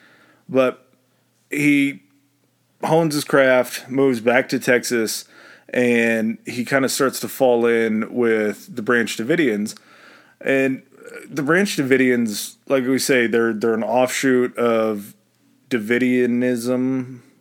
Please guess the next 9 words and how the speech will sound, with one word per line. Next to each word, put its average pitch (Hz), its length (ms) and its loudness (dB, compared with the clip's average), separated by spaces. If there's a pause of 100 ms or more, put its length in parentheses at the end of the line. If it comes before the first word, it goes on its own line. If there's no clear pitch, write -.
(200)
Seventh-day 127 500 0
Adventists. 120 540 -2 (600)
And 127 580 2 (200)
the 135 140 -6
Branch 156 320 0
Davidians 123 580 2
in 117 140 -6
seventy-three 120 920 0
were 110 680 -2